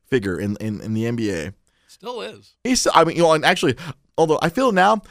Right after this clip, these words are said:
Speaker 1: he's more of this, uh, this cartoon character that everyone loves. That, that's what he's, he, that's what he's evolved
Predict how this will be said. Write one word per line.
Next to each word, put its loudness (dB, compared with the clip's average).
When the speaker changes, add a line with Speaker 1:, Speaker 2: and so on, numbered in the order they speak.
Speaker 1:
he's -4
more 2
of -2
this, 0
uh, 0
this -4
cartoon 0
character 0
that 0
everyone 0
loves. -2
That, 2
that's 0
what 2
he's, 0
he, -4
that's -2
what 2
he's -4
evolved -2